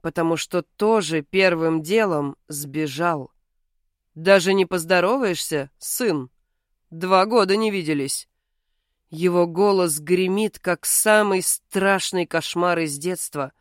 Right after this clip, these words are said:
а я невольно смотрю на огромную руку, сжатую в кулак,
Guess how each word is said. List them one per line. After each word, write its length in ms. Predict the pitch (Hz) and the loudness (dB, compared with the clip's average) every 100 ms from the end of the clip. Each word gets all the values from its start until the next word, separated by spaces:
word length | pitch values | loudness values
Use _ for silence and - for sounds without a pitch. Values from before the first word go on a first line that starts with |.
| _ _ - - - | _ _ -20 -20 -2
а 120 | 190 | 2
я 280 | 190 277 311 | 4 4 4
невольно 560 | 202 175 220 247 190 180 | 4 4 4 4 2 0
смотрю 500 | - 185 170 208 226 | 0 0 0 0 2
на 200 | 196 175 | 2 2
огромную 720 | 170 185 214 202 185 180 175 | 0 0 2 2 2 2 0
руку, 500 | 170 226 247 - 180 | -2 -4 -4 -4 -4
сжатую 640 | 151 139 160 202 - 170 | -4 -6 -4 -4 -2 -4
в 100 | 156 | -4
кулак, 540 | - 160 180 240 - | -6 -4 0 0 -2